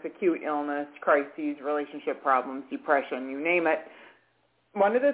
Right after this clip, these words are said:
things people I have heard over and over and over is,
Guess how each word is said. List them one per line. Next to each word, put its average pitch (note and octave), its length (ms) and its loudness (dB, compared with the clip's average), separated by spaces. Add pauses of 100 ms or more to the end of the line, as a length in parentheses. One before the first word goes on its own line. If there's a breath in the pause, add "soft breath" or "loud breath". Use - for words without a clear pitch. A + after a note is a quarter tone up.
things F3+ 320 0
people C#3 460 0 (320)
I D#3 60 2
have D3+ 140 4
heard D3+ 260 -2 (240)
over G#3 380 4
and D#3+ 140 -4
over C#3+ 460 -2 (160)
and C3+ 280 -10
over E3+ 640 4 (180)
is, D3 400 0